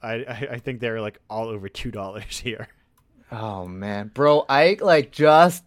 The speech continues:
Speaker 2: came back from Japan, and, like, the food cost there is, like,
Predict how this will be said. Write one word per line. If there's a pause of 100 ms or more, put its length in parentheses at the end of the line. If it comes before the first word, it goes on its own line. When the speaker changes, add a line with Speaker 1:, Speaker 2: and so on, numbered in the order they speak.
(160)
Speaker 2:
came
back (120)
from (200)
Japan, (160)
and,
like,
the
food
cost
there
is,
like,